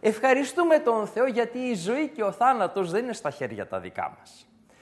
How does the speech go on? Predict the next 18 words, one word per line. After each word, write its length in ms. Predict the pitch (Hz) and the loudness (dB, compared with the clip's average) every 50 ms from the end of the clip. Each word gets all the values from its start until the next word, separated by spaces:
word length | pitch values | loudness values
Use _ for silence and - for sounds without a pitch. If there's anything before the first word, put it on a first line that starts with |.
| - - _ _ _ | -20 -20 _ _ _
Η 180 | - 208 214 | -2 0 0
ζωή 340 | 180 135 160 202 254 320 311 | 0 2 4 4 4 2 0
και 160 | 302 - 226 | -2 -4 -2
ο 100 | 175 165 | -2 -2
θάνατος 840 | 165 - - 233 269 262 220 170 139 123 - - 180 220 - - - | -2 0 2 2 2 2 0 -2 -2 -4 -4 -4 -6 -6 -6 -10 -10
είναι 220 | - 185 202 208 196 | -8 -6 -6 -6 -6
στα 220 | 196 - - 160 | -8 -8 -10 -10
χέρια 440 | 151 - 208 220 220 220 196 202 190 | -8 -6 -6 -4 -4 -4 -4 -6 -8
του 200 | - 175 170 160 | -8 -10 -12 -12
Θεού. 380 | - - 180 190 185 135 - - - - _ _ _ _ _ _ | -10 -10 -6 -6 -6 -6 -8 -10 -16 -20 _ _ _ _ _ _
Και 120 | - - 220 | -4 -2 -2
κανένας 640 | 220 220 196 185 226 285 320 311 254 202 180 160 170 | 2 2 2 2 2 2 0 2 0 0 -2 -2 -2
μας 240 | 196 214 202 175 | -2 -2 -2 -2
δεν 180 | 165 185 196 214 | -2 -4 -4 -4
έχει 220 | 214 202 - 208 | -6 -8 -8 -8
δικαίωμα 760 | 196 170 170 180 151 - - 262 262 208 160 143 139 127 123 147 | -6 -6 -6 -8 -8 -8 -6 -2 0 2 2 2 0 0 -2 -2
να 160 | 165 165 151 | -2 -4 -2
παρεμβαίνει 920 | - - 151 147 147 143 143 147 135 151 214 214 190 156 127 107 101 | 2 2 2 2 2 -2 -4 -4 2 4 4 4 4 2 -2 -6 -10